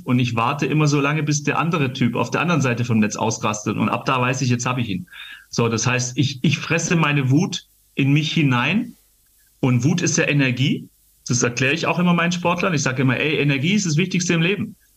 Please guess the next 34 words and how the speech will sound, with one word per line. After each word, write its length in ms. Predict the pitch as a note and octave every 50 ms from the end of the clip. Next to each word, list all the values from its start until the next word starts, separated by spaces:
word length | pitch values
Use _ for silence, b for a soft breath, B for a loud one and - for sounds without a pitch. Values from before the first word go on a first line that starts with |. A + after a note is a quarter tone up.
| _ _
Wenn 100 | - C3+ C3+
du 100 | D3 C#3
ohne 220 | D#3+ F3+ F3+ E3+
Energie 340 | D3 F3 F3 D#3 D#3+ F#3+ G3
auf 100 | G3 G3
den 80 | F#3+
Fußballplatz 580 | D#3+ F#3 G#3 - - G3 F#3 F#3 F#3 F3 F3 -
gehst, 400 | - F3+ F#3 F#3+ F3+ - - -
dein 140 | D#3 D#3 D3+
Talent, 380 | D3+ D#3 D#3+ - G#3 F#3 F3+ -
das 180 | C#3+ D3 -
reicht 240 | D3 E3 F#3 - -
nicht, 200 | - G#2+ G#2 -
das 180 | C3+ B2 A#2+ B2+
wird 180 | E3 E3+ -
nichts. 180 | D3+ G2 - -
Du 80 | - A#2
brauchst 240 | C#3 D#3 E3 -
Feuer.“ 460 | - - F3 F3 E3+ A#2 - - - - _ _ b b b b b b b _ _ _ _
So, 140 | B2+ A#2 -
Energie 420 | B2+ C#3+ C#3+ C#3+ D3+ D#3+ D#3+ D3+
gleich 240 | - C3+ B2 C3 B2+
Feuer, 380 | - - D3 D#3 E3 D3 B2 A2+
gleich 280 | - C3+ C3+ C3+ B2+
Begeisterung, 640 | - C3+ A2 C3 B2+ D#3+ D#3+ - - C3 B2 A2+ G#2+
gleich 300 | A#2+ A#2+ B2 A#2+ A#2+ B2+
Antrieb. 540 | C#3 E3+ D#3+ E3 - D#3+ C#3+ A#2 - - -
Antrieb 360 | - D3+ F3 F3 F3 - - -
brauchst 280 | - F#2+ A2 - -
du. 60 | G#2
Und 180 | - - A#2 B2
Antrieb 400 | - E3+ G3 - - F3+ D3+ C#3+
Nummer 220 | D#3 D#3 D3+ A#2+
eins 420 | A2+ C#3+ D#3+ D#3+ D3+ D3+ - -